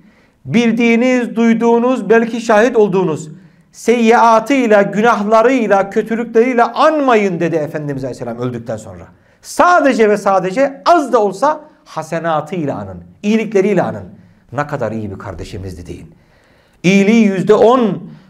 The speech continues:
kötülüğü yüzde doksan olsa bile öyle deyin diyor Efendimiz aleyhisselam.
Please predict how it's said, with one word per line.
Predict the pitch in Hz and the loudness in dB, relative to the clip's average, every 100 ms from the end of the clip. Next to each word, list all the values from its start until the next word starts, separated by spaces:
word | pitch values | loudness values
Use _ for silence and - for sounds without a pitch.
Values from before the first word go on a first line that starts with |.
| _ | _
kötülüğü | - 214 214 220 240 233 | -2 0 2 2 2 2
yüzde | 240 175 | 2 4
doksan | 202 202 - 233 254 | 2 2 -2 0 2
olsa | 196 160 - 165 | 2 -2 -2 -4
bile | 123 101 - - - | -4 -10 -12 -18 0
öyle | 170 202 165 | 2 4 2
deyin | 135 117 | -2 -4
diyor | 120 | -8
Efendimiz | 110 127 113 101 | -8 -10 -10 -10
aleyhisselam. | 95 95 95 85 | -12 -12 -12 -12